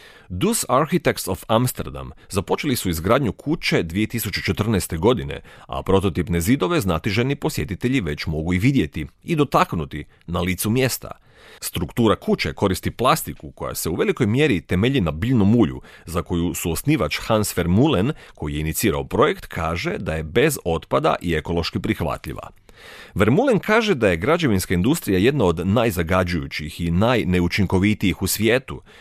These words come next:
Dok s tri D ispisom nema otpada, smanjeni su troškovi prijevoza i sve se može pretopiti i reciklirati.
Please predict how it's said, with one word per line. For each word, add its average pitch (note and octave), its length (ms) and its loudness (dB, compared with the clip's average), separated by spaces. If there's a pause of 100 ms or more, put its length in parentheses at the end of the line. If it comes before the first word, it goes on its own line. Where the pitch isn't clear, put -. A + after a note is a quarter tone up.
(160)
Dok D#2+ 300 -4
s - 100 -4
tri F2+ 180 2
D E2 160 2
ispisom D#3+ 520 0
nema G2 300 0
otpada, B2 540 0 (140)
smanjeni D2+ 400 -4
su F2 160 -6
troškovi E2 440 0
prijevoza F#2 580 0 (240)
i - 80 -6
sve - 200 -2
se - 100 0
može D#3+ 260 4
pretopiti A#2 580 0
i G2+ 60 4
reciklirati. E2+ 800 -2